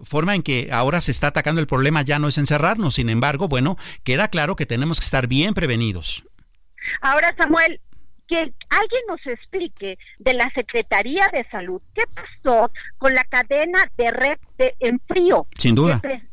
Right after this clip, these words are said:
Speaker 2: que presenta, como dice la nota de Claudia Juárez, un grado de deterioro terrible, o sea, cuatrocientos noventa y dos refrigeradores y congeladores destinados al almace-, almacenamiento de dosis del programa de la ca-,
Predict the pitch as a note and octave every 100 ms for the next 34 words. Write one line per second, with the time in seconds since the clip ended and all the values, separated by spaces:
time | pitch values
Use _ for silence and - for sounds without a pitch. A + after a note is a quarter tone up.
0 | - C4 - E4+ D4 - E4 D#4+ D#4 F4
1 | C4 A3+ G#3 C#4+ - F#4+ C4 B3+ B3+ B3+
2 | C4 A#3 G3+ - B3+ A#3+ C4+ B3+ C4 A3
3 | G3 - - - E4 E4 E4 E4 F4 G4+
4 | A4+ G#4+ - - B3 A#3 A3+ A#3 A#3 C4
5 | C4+ D4 - B3+ C#4 E4+ D#4+ C4 G3+ A3+
6 | C4 - C4 A#3+ B3 A#3+ E4 A4 A4+ A#4+
7 | E4 A#3+ G#3+ G3+ G3 A#3+ E4 F4+ D4 G#3+
8 | F3+ F#3+ G#3 G3 A#3+ - G#3+ G3+ G#3 F#3
9 | F3+ C#4 A#4 - - - - D4 C4+ C4
10 | - C#4 B3 C4 D#4+ G#4 G4+ C#4+ A3 G#3
11 | G3+ G3 G3 - A3 A3+ - G#3+ A3 G3+
12 | - A3 G#3 G#3 F3+ - - - A3 A3+
13 | C#4 E4 G4 F4 B3 C4 D4 C#4 C4 G3+
14 | F3+ G3 G3+ C#4+ E4+ D4+ - G3+